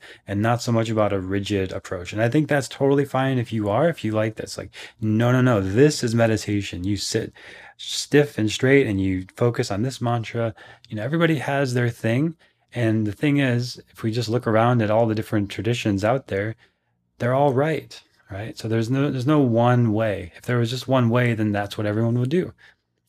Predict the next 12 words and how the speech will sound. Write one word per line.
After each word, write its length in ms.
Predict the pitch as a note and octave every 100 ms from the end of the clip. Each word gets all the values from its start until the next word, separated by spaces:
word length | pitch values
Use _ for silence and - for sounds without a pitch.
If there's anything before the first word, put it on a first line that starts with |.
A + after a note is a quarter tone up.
| _ _
There's 140 | A2+
a 60 | A#2
lot 240 | A2 A#2+
of 60 | A2
ways, 440 | F#2+ G#2 A2 - -
and 260 | G#2 G2+
you 80 | G2+
gotta 200 | G#2+ A#2+
find 440 | B2 A#2+ A2+ G#2+ -
your 280 | A2 A#2 A#2
way 360 | F#2+ F2+ F#2+ G#2+
and 160 | F#2+